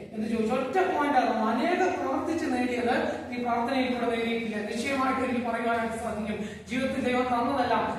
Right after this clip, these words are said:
പ്രാർത്ഥനയിലൂടെ മാത്രമാണ്, ദൈവത്തെ അറിഞ്ഞതിലൂടെ മാത്രമാണ്. പ്രവർത്തിച്ച്, അനേകം പ്രവർത്തിച്ചിട്ട്, പ്രവർത്തിച്ചിട്ട് നേടാൻ കഴിയാത്തത്, അനേകം വർഷങ്ങളോളം പ്രവർത്തിച്ച് നേടിയത്, ഞാൻ പ്രാർത്ഥിച്ച് നേടിയ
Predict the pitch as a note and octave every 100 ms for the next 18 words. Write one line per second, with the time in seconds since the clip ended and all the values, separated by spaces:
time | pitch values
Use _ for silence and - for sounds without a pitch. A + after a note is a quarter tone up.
0 | - G#3 B3 A#3 C4 C4 B3+ B3 A3 B3+
1 | A#3+ B3 A3+ A3 A#3 C4 B3+ B3+ B3+ B3+
2 | B3+ A#3+ A#3 A3 A3 B3+ A#3 A3 G#3+ G#3+
3 | - - G#3+ A3+ A3 D#4 - C4+ B3+ D#4
4 | D#4 D4+ B3+ C#4 - D#4+ - C4 C4+ C#4+
5 | - - D#4+ C#4 B3+ C#4+ D#4+ D4+ C4 C4
6 | B3 A#3 G#3+ G#3+ - - G#3+ C#4+ E4 D#4+
7 | - A#3+ - E4 E4 D#4+ D4 C4 C4+ C#4+
8 | - - D4+ C4 B3+ B3 A#3+ G#3+ - -
9 | A3+ A#3 A#3+ C4+ - - C4+ C4 B3+ B3+